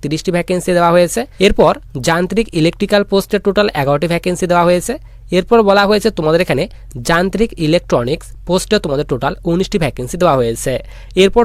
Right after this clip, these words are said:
তোমাদের ব্যাচ এখানে বলা হয়েছে জিরো টু স্ল্যাশ দু হাজার ছাব্বিশ ব্যাচ এবং তোমাদের উপরে এই ব্যাচটি কিন্তু জিরো ওয়ান স্ল্যাশ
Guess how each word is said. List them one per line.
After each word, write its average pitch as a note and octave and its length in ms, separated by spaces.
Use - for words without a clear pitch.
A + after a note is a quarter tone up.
তোমাদের G#3+ 240
ব্যাচ D#3 200
এখানে F#3 160
বলা E3+ 180
হয়েছে F3 240
জিরো D#3 160
টু F#3+ 60
স্ল্যাশ C#3 280
দু C3+ 140
হাজার D3 200
ছাব্বিশ C3+ 420
ব্যাচ A3 160
এবং F#3 100
তোমাদের F#3 340
উপরে E3+ 260
এই G3 120
ব্যাচটি C#3 320
কিন্তু D3+ 180
জিরো G#3 220
ওয়ান F3 220
স্ল্যাশ B2+ 280